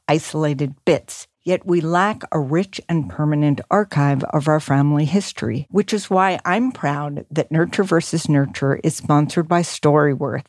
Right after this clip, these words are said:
an online service that sends weekly email story prompts to, for example, your mother for Mother's Day, with questions like, "How did you get your first job? What was one of the most romantic moments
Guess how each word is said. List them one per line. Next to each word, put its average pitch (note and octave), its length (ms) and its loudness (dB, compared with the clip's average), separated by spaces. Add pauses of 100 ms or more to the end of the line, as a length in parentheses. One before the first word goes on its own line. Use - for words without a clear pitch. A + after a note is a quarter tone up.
an D3+ 200 2 (100)
online A#3+ 480 2
service D3 640 -2
that D3+ 200 0
sends D3+ 400 2
weekly G#3 720 0
email E3+ 460 4
story F#3+ 480 0
prompts C#3+ 560 -2
to, D3+ 480 0
for G#3 320 0
example, G3 800 0
your G3 240 2
mother B3 500 0
for A3+ 160 0
Mother's A#3+ 440 2
Day, - 280 -2 (200)
with D#3 180 0
questions A3+ 800 0
like, C#3+ 500 -2 (200)
"How - 120 0
did F3+ 220 -2
you F3+ 60 -6
get D3+ 180 0
your - 80 -6
first - 320 -8
job? B3+ 340 0 (240)
What A3 260 0
was A3 320 -2
one F3 280 0
of E3+ 100 -4
the D#3+ 60 -2
most D#3+ 360 -2
romantic D3 720 2
moments D3 520 2